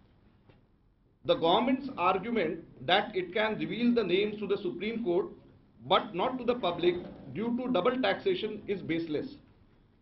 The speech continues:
रविशंकर प्रसाद बहुत काबिल वकील हैं,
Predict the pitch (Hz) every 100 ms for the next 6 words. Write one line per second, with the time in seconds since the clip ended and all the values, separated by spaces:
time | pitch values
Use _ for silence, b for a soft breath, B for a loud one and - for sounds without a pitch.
0 | _ _ _ _ _ _ _ _ _ _
1 | _ _ _ _ _ _ _ _ _ 151
2 | 208 254 247 247 247 226 220 240 - 254
3 | - 190 190 226 202 196 185 131 135